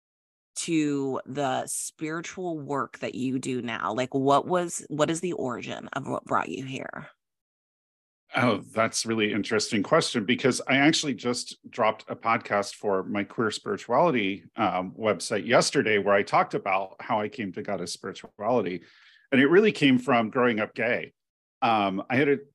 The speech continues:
Speaker 2: had a shitty relationship with my father. He was very, um, left-brained, very reserved, very unemotional. He was very absent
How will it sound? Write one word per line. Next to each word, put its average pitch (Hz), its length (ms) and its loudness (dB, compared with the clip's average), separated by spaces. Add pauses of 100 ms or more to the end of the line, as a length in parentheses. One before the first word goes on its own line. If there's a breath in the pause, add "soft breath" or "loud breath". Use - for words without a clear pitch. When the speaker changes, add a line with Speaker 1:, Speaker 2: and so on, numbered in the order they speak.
Speaker 2:
had - 200 -14
a - 20 -6
shitty 139 400 0
relationship 110 560 -2
with 101 160 -8
my 98 80 -6
father. 117 520 -2
He 120 140 -6
was 107 220 -4
very, 107 640 0
um, 95 680 -4
left-brained, 113 1000 0
very 120 560 0
reserved, 104 960 2
very 107 320 -2
unemotional. 107 880 0 (520)
He 120 120 -6
was 107 160 -2
very 117 220 2
absent 120 560 -2